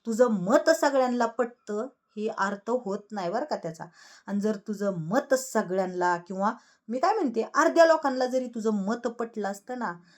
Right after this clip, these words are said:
तर तुझ्या आंदोलनाला ते अर्धे लोक तरी हजर झाले असते. बरं, तुझ्या आंदोलनाला नाही येऊ देत, पण ज्या ज्या वेळेला तू अडीच वर्ष सांगते की जरांगे पाटील समाजाला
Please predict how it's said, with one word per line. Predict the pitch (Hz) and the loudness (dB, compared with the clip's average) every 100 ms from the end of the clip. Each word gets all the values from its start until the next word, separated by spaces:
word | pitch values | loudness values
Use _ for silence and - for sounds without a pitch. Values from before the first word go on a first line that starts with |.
| _ - | _ -4
तर | 220 240 233 | 0 2 0
तुझ्या | - _ 277 247 311 | -6 _ -2 6 8
आंदोलनाला | 320 311 285 262 254 226 214 202 202 | 10 8 6 4 2 4 2 4 2
ते | 220 247 - | 0 -4 -2
अर्धे | 226 220 202 254 | 0 0 2 2
लोक | 240 233 | 2 -2
तरी | 220 214 214 | -4 -4 -4
हजर | 190 180 208 | -6 -8 -8
झाले | 190 190 165 | -6 -8 -8
असते. | 156 - - | -10 -12 -10
बरं, | 190 330 440 - | 4 6 6 2
तुझ्या | 370 370 | 2 2
आंदोलनाला | - 320 339 294 277 254 254 | 4 2 4 4 2 2 0
नाही | 247 202 185 | 0 -2 -6
येऊ | 175 | -8
देत, | 160 170 - _ _ - _ - | -8 -12 -16 _ _ -20 _ -4
पण | 277 240 196 | -2 -2 0
ज्या | 214 226 254 220 | 2 2 2 2
ज्या | 254 269 | 6 6
वेळेला | 302 285 240 233 233 | 6 4 4 2 0
तू | 240 247 | 0 -2
अडीच | - 254 349 349 | 2 4 4 2
वर्ष | 294 277 254 269 | 2 4 4 0
सांगते | 254 254 220 220 | 0 0 -2 -4
की | 233 | -8
जरांगे | 190 185 202 240 | -6 -6 -4 -4
पाटील | 277 269 277 | -4 -8 -8
समाजाला | 277 262 254 254 | -8 -6 -4 -4